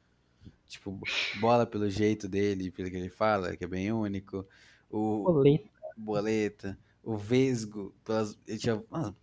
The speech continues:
Speaker 1: várias matérias icônicas, vários momentos que o repórter Vesgo estava lá.
Speaker 2: O
Speaker 1: A dança do
Speaker 2: Ceará,
Speaker 1: Siri.
Speaker 2: dança do Siri, o, a sandália da humildade.
Speaker 1: Sandália da humildade,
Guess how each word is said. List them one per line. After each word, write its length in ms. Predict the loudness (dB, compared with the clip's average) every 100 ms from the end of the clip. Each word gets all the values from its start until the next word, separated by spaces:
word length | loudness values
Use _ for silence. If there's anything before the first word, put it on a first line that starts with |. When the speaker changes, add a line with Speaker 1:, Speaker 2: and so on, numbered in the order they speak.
| -12 0
Speaker 1:
várias 300 | 2 2 0
matérias 960 | 0 0 2 2 0 -4 -8 -14 -14 -14
icônicas, 760 | -14 -4 -2 0 -2 -4 -2
vários 240 | 0 0 -2
momentos 560 | -4 -4 -4 -6 -10
que 240 | -16 -14 -12
o 40 |
repórter 600 | -10 -8 -4 -4 -4 -8
Vesgo 300 | -4 -4 -4
estava 340 | -6 -4 -2 -2
lá. 240 | -4 -6 _ _ _ _ _ _ _ _ -4
Speaker 2:
O 920 | 4 6 8 8 6 4 2 0 -2 -4 -12 -20 _ _ -18 -12
Speaker 1:
A 120 | -6
dança 380 | -2 2 2 2
do 60 | 8
Speaker 2:
Ceará, 680 | 12 12 12 12 12 10 4
Speaker 1:
Siri. 800 | -6 _ _ _ _ _ 6 6
Speaker 2:
dança 240 | 6 6
do 100 | 4
Siri, 580 | 2 2 4 4 4 2 -4 -18 -18 -4
o, 280 | 0 4 8
a 380 | 10 10 8 4
sandália 560 | 4 6 10 10 10
da 140 | 8 6
humildade. 680 | 6 4 6 6 6 4
Speaker 1:
Sandália 460 | 2 2 2 2 2
da 140 | 0
humildade, 920 | 0 -2 0 0 0 -2 -4 -8 -12